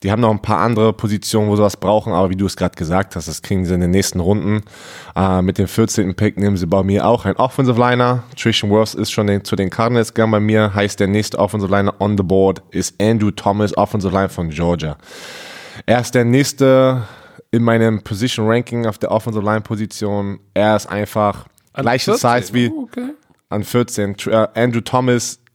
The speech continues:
Speaker 1: Georgia, spielt in, und wieder, ich muss immer wieder daran, euch dran erinnern, ich gehe so ein bisschen mehr die, äh, so diese, diese Route, dass Coronavirus, die können nicht wirklich hundert Prozent gerade scouten mit dem Pro Day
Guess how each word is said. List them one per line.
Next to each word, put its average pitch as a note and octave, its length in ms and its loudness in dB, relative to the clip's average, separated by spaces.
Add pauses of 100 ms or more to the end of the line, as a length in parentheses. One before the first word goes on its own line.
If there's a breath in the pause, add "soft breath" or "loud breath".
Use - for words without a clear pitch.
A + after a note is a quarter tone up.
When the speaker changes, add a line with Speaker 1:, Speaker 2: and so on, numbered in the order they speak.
(140)
Speaker 1:
Georgia, A2 480 4
spielt - 400 -2 (100)
in, G#2+ 260 -2 (720 soft breath)
und A2+ 220 2
wieder, A2 360 2
ich - 160 -8
muss A2 160 -4
immer A2 240 0
wieder G2+ 360 4
daran, G2 540 0
euch F#2+ 160 -2
dran F#2+ 180 0
erinnern, F#2+ 380 0 (400 loud breath)
ich C#3+ 180 -2
gehe A#2+ 140 2
so G#2 100 0
ein G2+ 60 0
bisschen A2+ 240 0
mehr G#2 140 2
die, G2+ 160 0
äh, F2+ 180 0
so F#2+ 320 -2
diese, F2+ 320 -4
diese E2+ 260 -6
Route, B2 640 2 (460 loud breath)
dass G#2+ 360 0 (920)
Coronavirus, G#2+ 1000 2 (220 soft breath)
die G#2 120 -6
können A#2 200 0
nicht G#2 200 -2
wirklich - 500 0
hundert B2+ 280 2
Prozent A2+ 460 -4
gerade G#2 280 0
scouten G#2 400 -2
mit F#2+ 100 -2
dem F#2+ 160 -2
Pro A2+ 280 0
Day G#2 460 2